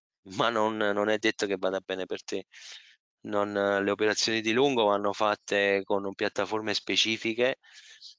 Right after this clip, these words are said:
In Italia avete le, un sacco di, di o-, di opportunità tra i certificati, le banche, non, non vedo il problema. Per cui basta una, un, un, una,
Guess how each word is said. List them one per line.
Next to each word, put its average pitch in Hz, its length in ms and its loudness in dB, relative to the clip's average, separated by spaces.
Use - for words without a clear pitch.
In - 120 -8
Italia 143 280 4
avete 110 260 4
le, 104 220 -2
un 101 80 -6
sacco 101 640 -2
di, 101 420 -10
di 104 160 -10
o-, 101 240 -4
di 107 140 -6
opportunità 107 840 0
tra 98 460 -2
i 101 80 -8
certificati, 101 760 -2
le 98 120 -2
banche, 101 460 -2
non, 101 200 -8
non 113 200 -2
vedo 120 200 2
il 95 80 0
problema. 98 580 -6
Per - 140 -16
cui 117 680 2
basta 107 360 2
una, 110 220 2
un, 104 280 -10
un, 98 440 -8
una, 104 520 0